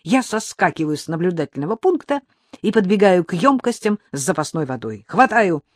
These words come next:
одно за другим вёдра и выливаю на головы пробегающих мимо.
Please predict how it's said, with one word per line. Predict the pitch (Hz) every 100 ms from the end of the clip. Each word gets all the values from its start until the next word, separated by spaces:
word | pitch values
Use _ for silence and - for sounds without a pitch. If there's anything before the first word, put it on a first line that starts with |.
| _ -
одно | 185 190 208
за | 165 170
другим | 180 185 165
вёдра | 147 269 294 294 -
и | 214
выливаю | 196 202 196 185 180 180
на | 175 240
головы | 208 226 220 214 220 _
пробегающих | - 151 147 156 156 - 135 -
мимо. | 117 104 104